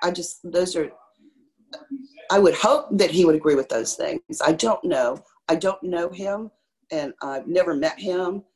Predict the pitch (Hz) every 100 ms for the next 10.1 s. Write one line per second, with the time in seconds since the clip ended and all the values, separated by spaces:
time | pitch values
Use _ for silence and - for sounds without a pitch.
0 | _ - - 165 160 160 156 156 151 170
1 | 156 156 165 226 226 247 254 - _ _
2 | _ 156 151 180 190 165 170 196 170 170
3 | 170 170 165 170 - 180 180 156 131 -
4 | _ _ - 208 240 240 196 165 156 _
5 | 147 - - _ - 190 202 180 170 160
6 | - 160 160 - 143 - 147 143 - 156
7 | 180 139 113 _ _ _ _ - 220 196
8 | - 156 147 147 117 143 170 - - 123
9 | 110 - 117 - - - - - - -
10 | -